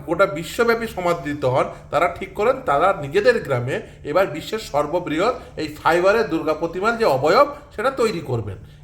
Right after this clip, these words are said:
এবং কেন তৈরি করবেন? তার কারণ এখনো পর্যন্ত আসামের একটি পুজোর বিশ্বের সর্ব-, সর্বোচ্চ পুজো হিসেবে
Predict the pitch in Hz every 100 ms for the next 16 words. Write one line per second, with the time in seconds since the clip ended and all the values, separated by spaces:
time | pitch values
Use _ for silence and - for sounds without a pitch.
0 | - 196 226 185 185 - - 170 220 240
1 | 233 233 233 294 - 196 - 180 214 165
2 | - - - 147 214 233 226 226 226 233
3 | 262 - - - - 240 254 254 247 -
4 | 233 165 156 143 135 - - - 147 -
5 | 202 - 170 170 170 202 202 - - -
6 | 180 175 254 254 - 285 180 180 190 175
7 | 151 139 214